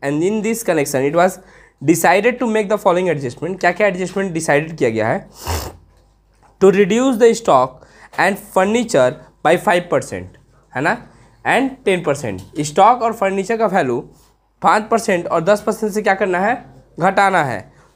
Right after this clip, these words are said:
To provide for doubtful debt at the rate of five percent on debtor और पाँच परसेंट पीवीडीडी create करना है। A long dispute with the creditor was settled and firm has to pay nine thousand fifty, है ना।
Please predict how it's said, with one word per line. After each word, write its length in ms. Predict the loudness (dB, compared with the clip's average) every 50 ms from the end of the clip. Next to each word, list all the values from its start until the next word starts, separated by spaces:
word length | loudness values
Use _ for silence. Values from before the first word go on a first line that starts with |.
| _
To 60 | -4 -2
provide 460 | 0 0 2 4 4 6 6 4 2 2
for 120 | 2 0 2
doubtful 440 | 4 4 4 4 2 -2 -4 -4 -2 0
debt 180 | -2 -2 -2 -8 -14 -20 _ _ _ -20 _ _ 0
at 180 | 0 2 2
the 100 | 2 2 2
rate 220 | 2 2 2 2
of 140 | 2 2 2 2
five 200 | 2 4 4 2 0
percent 320 | -2 -2 0 0 0 0 -2
on 80 | 0 0
debtor 240 | -2 -2 -2 -4 -6 -6
और 200 | -4 -4 -4 -4 0 2
पाँच 220 | 2 2 2 0 -2
परसेंट 380 | -6 -4 -2 -2 -2 -2 -4 -8 -14 -20 -20 -20 _ _ _ _ -20 _ _
पीवीडीडी 340 | -4 -2 0 0 0 0 -2
create 320 | -2 0 2 2 2 2
करना 200 | 0 0 0 -2
है। 160 | -4 -6 -8 -10 -14 _ -20 -20 -20 _ _ _ _ _ _ _
A 100 | 0 2
long 340 | 4 6 4 4 4 2 0 -2
dispute 520 | -4 -6 -6 -4 -4 -2 -2 -4 -6 -12 -20 _ _ _ _ _ -4
with 160 | -2 0 0
the 100 | 0 0 0
creditor 460 | 2 2 2 2 2 0 2 0 2
was 260 | 4 2 2 2 0
settled 420 | -2 0 2 2 2 2 0 -2 -6 -12 -10 _
and 220 | -2 -2 -2 -2 0 2
firm 160 | 2 2 2 0 -6 -16 _ _ _ _ _ _ _ _ _ _ _ _ _ _ _ _ -8
has 300 | -2 0 0 0 0 -2 -4
to 80 | -6 -6 -4 0
pay 140 | 2 4 4 4 2 0 -4 -14 -20 _ _ _ -4
nine 300 | 0 0 2 2 2 0
thousand 280 | 0 0 0 0 -2 0
fifty, 460 | -2 -2 -2 -2 -6 -6 -6 -6 -6 -10 -18 _ -20 -20 _ _ _ _ _ _ _
है 100 | -2 0
ना। 140 | 2 0